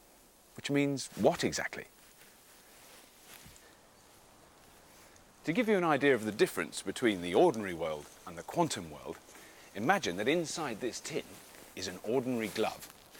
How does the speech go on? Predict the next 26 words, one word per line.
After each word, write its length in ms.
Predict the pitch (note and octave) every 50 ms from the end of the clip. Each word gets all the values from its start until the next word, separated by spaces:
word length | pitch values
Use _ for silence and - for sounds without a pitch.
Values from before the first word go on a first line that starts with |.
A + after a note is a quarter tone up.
| - -
Now, 120 | E2+ E2+ F2+
it's 140 | G2+ G2+ -
either 180 | G#2 F2+ - E2
left-handed 640 | E2+ G#2+ C3 C3 - - B2 C#3 B2+ A2+ C3+ D#3 - - - - - -
or 180 | - A#2 A#2 A2
right-handed. 640 | A2 A#2+ A2+ G#2 - - - E2+ D2+ D2 - G1+ - - - - - - - - - -
The 80 | - D#2+
obvious 320 | G2 A#2+ G#2+ G2 E2 -
way 120 | G#2+ F2+ E2+
to 80 | F#2+
find 240 | E2+ - - D#2 D2+
out 160 | D2+ F2 A#2+ - -
is 100 | - G#2
to 80 | - F#2+
have 140 | F2 E2 F#2
a 20 |
look. 200 | A#2 E3 A#2+ D#2 - - - - - - - - - - - - - - - - - - - - - - - - - - - - - - - - - - - - - - -
All 120 | - A#3 A3+
we've 160 | C3+ G2+ -
done 240 | - C3+ A2+ F2+ E2+
is 200 | F2 F#2 - -
reveal 400 | D#2 G2+ G2+ F#2+ C3 B2 A2 A2
what 180 | A2 A#2 -
nature 300 | A#2+ G#2 F#2 F2 - G#2
already 360 | F#2 F2+ F2 E2+ E2+ E2 G#2+ A2
knew. 280 | C3 D#3+ C#3 E2+ -